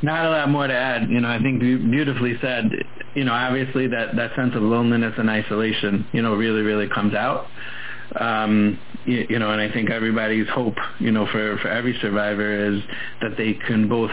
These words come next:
practically be able to connect themselves with other people with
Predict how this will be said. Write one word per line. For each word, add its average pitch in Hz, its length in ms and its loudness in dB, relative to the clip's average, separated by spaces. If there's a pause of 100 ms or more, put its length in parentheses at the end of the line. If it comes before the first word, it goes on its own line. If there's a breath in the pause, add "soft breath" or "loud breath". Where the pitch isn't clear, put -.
practically 151 880 0 (180)
be 120 180 2
able 117 200 4
to 110 200 -2
connect 117 320 0
themselves 110 400 0
with 107 180 0
other 110 240 0
people 110 400 0
with 107 140 2